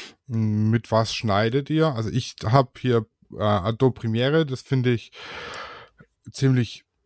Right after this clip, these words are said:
schwerfällig und stellenweise umständlich zu bedienen. Und dann hab ich gehört, die, die, die Apple-Software, wie heißt sie denn? Äh,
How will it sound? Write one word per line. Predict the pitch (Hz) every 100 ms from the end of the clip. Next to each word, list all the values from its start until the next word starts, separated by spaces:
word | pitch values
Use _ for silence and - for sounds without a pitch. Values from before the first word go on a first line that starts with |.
| _
schwerfällig | - - - 117 110 104 107 107 135 156 156 - 143 139 151 123
und | 120 120 -
stellenweise | - - 143 131 156 143 131 120 123 - _
umständlich | 156 180 - 185 180 160 -
zu | 175
bedienen. | 160 151 175 180 170
Und | 139
dann | 123 127
hab | 139
ich | 143 -
gehört, | 143 131 -
die, | 131 131
die, | - 127 120
die | - 113 117
Apple-Software, | - 127 143 135 131 123 - 120 - 113
wie | 110
heißt | 110 -
sie | 110
denn? | 117 110 107
Äh, | 107 104 104 104